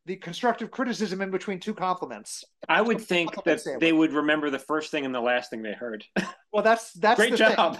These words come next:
Speaker 2: <laughs>
Speaker 1: We did a joke like that. We did a joke like
Speaker 2: <laughs>
Speaker 1: that where, um, a character on Ant Farm was giving a note to somebody. They were doing, like, a musical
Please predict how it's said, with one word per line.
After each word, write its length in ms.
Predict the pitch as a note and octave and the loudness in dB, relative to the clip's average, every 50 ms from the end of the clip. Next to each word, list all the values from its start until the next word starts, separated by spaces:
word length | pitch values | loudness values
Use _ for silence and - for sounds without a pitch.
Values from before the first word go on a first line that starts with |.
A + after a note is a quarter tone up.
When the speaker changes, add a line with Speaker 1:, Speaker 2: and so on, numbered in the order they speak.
| - _ | -10 _
Speaker 2:
<laughs> 100 | - C4+ | -4 -2
Speaker 1:
We 80 | - A#3 | 0 2
did 140 | A#3 D4+ C#4+ | 2 2 2
a 60 | B3+ | 2
joke 320 | F3+ - C4+ D#4 D#4+ D#4+ | 4 4 6 6 6 4
like 160 | D4 A3+ - | 0 -2 0
that. 240 | - E3 D3 D#3 - | 0 0 0 0 -2
We 100 | F#3+ A#3 | -6 -6
did 140 | G#3+ C4+ B3+ | -6 -4 -4
a 80 | B3 G3 | -4 -2
joke 320 | D#3+ G3+ A#3 C#4 C#4+ - | 0 2 2 4 2 2
like 180 | A#3 G#3+ G#3+ F3+ | 0 -2 -2 -2
Speaker 2:
<laughs> 40 | |
Speaker 1:
that 280 | F3+ D#3+ C#3+ C#3 D3+ - - _ | -2 -2 -2 -2 -2 -4 -8 _
where, 520 | F#3+ F3+ F3+ F3 F3 F3 F3 F3+ F3 F3 | -6 -4 -4 -2 -2 -2 -4 -6 -4 0
um, 340 | G3 - E3 D#3+ D#3 D3+ D#3+ - _ _ | 2 2 2 2 0 -4 -10 -18 _ _
a 60 | E3+ - | -16 -12
character 520 | - - G#3+ A3+ A3+ A3 A3+ - G3 F#3 | -4 -2 0 0 0 -2 -2 -2 -2 0
on 200 | F3 E3+ E3+ E3 - | -2 -2 -4 -8 -8
Ant 240 | G#3 G#3+ B3 A#3+ B3 | -4 -4 -4 -4 -2
Farm 320 | - G3 E3+ D3+ D3 D3 | -2 0 0 0 0 -2
was 140 | D3+ D3 - | -6 -10 -8
giving 380 | - G3+ F3 G3 F#3 F3 E3+ - _ _ _ _ _ _ - | -8 -6 -6 -6 -6 -8 -10 -12 _ _ _ _ _ _ -10
a 120 | D3 D#3+ | -10 -10
note 440 | D#3+ E3 F3 G3+ G3+ A3 G#3+ - _ - | -8 -2 0 0 0 0 -2 -8 _ -10
to 280 | - G3+ F#3 F3 F3 | -4 -2 -2 -2 -2
somebody. 640 | E3+ - - G#3 G3 F#3 G3 F3+ F3 F3 E3+ E3+ D#3+ - D#3 | -4 -6 -6 -6 -4 -4 -2 -2 -2 -2 -2 -4 -8 -6 -4
They 80 | D3+ E3 | -2 -2
were 80 | E3 E3 | -2 -2
doing, 240 | E3 F3+ F3+ E3+ | -2 -2 -2 -2
like, 140 | E3 D#3 D#3 | -2 -4 -4
a 40 | D#3+ | -6
musical 720 | C#3+ D3 E3 E3 D#3 D#3 F3 D#3+ D3+ C#3+ C#3+ C#3+ C3+ B2+ | -6 -4 -6 -6 -4 -2 -2 -2 0 -2 -4 -6 -8 -12